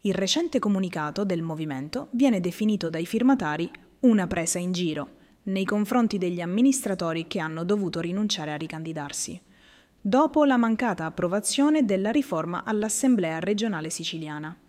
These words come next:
Secondo i firmatari, la vicenda tocca il diritto dei cittadini di scegliere i propri rappresentanti e il diritto all'elettorato passivo.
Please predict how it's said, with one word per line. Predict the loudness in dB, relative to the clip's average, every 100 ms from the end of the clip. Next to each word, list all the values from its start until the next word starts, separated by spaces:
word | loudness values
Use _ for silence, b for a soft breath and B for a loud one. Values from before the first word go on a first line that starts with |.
| b b b b
Secondo | -4 -2 2 6 6
i | 6
firmatari, | 2 0 0 -4 -4 -2 -2 -4 -12 -10
la | -4 -2
vicenda | 0 0 -2 -4 -4 0
tocca | 0 0 -2
il | -2
diritto | -2 0 0 -2
dei | -4 -4
cittadini | -4 -4 -4 -4 -6 -6 -6
di | -6 -2
scegliere | -2 0 -2 -2 -4
i |
propri | -4 -4 -4
rappresentanti | -6 -6 -2 2 0 0 -8 -10 -12 -6
e | -2
il | 0 2
diritto | 0 0 -6
all'elettorato | -8 -8 -10 -10 -10 -10
passivo. | -10 -8 -8 -10 -16